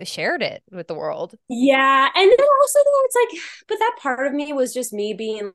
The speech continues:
Speaker 2: like, petty and also being, like, attention seeking, which, uh,
Speaker 1: Mm.
Speaker 2: you know, it's like, I think after the show, it was very intoxicating to have, like, all eyes on me and, like, to get reactions from people, like,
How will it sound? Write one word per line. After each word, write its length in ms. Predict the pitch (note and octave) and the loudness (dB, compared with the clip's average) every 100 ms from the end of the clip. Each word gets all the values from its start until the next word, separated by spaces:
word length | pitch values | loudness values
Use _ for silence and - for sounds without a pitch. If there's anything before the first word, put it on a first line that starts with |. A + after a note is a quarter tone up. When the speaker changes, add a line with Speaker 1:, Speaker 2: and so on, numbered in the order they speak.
| _ | _
Speaker 2:
like, 280 | G3 F#3 D#3+ | -6 -6 -8
petty 400 | - F3 F#3 A3+ | -10 -4 -2 0
and 120 | G#3 | -2
also 320 | F#3+ F3 F#3 G3+ | -2 -4 -6 -8
being, 240 | A3 A3 | -6 -4
like, 180 | A3+ A3 | -4 -8
attention 520 | F3 - D#3 - D3 | -10 -10 -10 -8 -8
seeking, 460 | C#3 C#3+ C#3+ C#3 D3 | -8 -10 -12 -12 -4
which, 380 | E3 - - - _ - | -2 -2 -10 -16 _ -14
uh, 320 | F#2+ C3+ F3 | -8 -2 -2
Speaker 1:
Mm. 20 | |
Speaker 2:
you 320 | F#3+ F3 B3 | -2 -2 -2
know, 140 | B3+ C4 | 0 0
it's 120 | A#3+ | -2
like, 160 | B3 - | -4 -4
I 120 | G#3 | -6
think 240 | - B3 - | -6 -14 -8
after 260 | F3 F3 A3 | -6 -4 -6
the 100 | A3+ | -6
show, 340 | - C4 C#4 - | -6 -6 -6 -4
it 80 | |
was 160 | F#3 F#3+ | -4 -4
very 280 | E3+ F#3 F#3+ | -2 -2 -2
intoxicating 1000 | E3+ - D3 - - - D#3 D3 D3 D3 | -6 -8 -10 -10 -14 -8 -8 -8 -8 -10
to 100 | D#3 | -10
have, 320 | - C#3+ C#3 C3+ | -8 -8 -8 -8
like, 280 | D3+ C#3+ - _ _ _ _ | -8 -8 -10 _ _ _ _
all 200 | E3+ F3 | 0 0
eyes 400 | D#3+ D#3+ D#3+ E3 | 2 2 0 -2
on 260 | D#3+ D3+ D#3+ | -4 -6 -6
me 240 | G#3 G3 _ G#3 G3+ G3 G3 E3+ | -8 -10 _ -8 -2 0 -2 -4
and, 160 | E3 | -8
like, 180 | D#3+ D3+ | -8 -10
to 120 | - | -12
get 240 | D3 E3 C#3+ | -6 -4 -4
reactions 880 | D3 D3+ F#3 F#3 - G3 F#3+ F#3 F#3 | -4 -2 -2 -4 -8 -6 -4 -4 -4
from 220 | F3 F3 | -6 -8
people, 640 | F3+ F3 F3 E3 E3 E3 | -8 -6 -2 0 0 -2
like, 340 | D3+ C#3+ D3 | -4 -6 -8